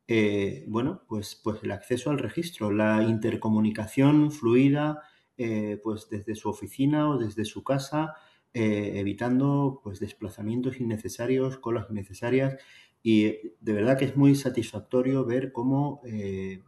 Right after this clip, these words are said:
bueno, pues, pues la presentación electrónica que tenemos ahora en los registros, pues ya, pues, en el caso del registro de bienes muebles, pues te diría que supera prácticamente el noventa por ciento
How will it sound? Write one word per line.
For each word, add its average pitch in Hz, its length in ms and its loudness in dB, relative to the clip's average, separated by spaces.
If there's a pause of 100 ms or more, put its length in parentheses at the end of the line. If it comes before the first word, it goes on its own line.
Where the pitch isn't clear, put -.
bueno, 127 180 -8
pues, - 460 -18
pues 101 240 -14
la 104 120 -12
presentación 104 540 -6
electrónica 135 800 0 (460)
que 110 100 -4
tenemos 110 360 -2
ahora 123 180 0
en 120 60 -2
los 110 120 -6
registros, 120 560 -2
pues 101 300 -2
ya, 113 360 -2
pues, 101 360 -8
en 110 220 -6
el 101 120 0
caso 117 260 0
del 139 140 4
registro 131 340 -2
de 117 60 4
bienes 113 260 2
muebles, 127 320 0 (100)
pues - 160 -12
te 98 100 -2
diría 101 280 0
que 135 120 -6
supera 127 360 -10
prácticamente 120 540 -4
el 123 60 2
noventa 120 340 -2
por 101 140 -8
ciento 117 500 -6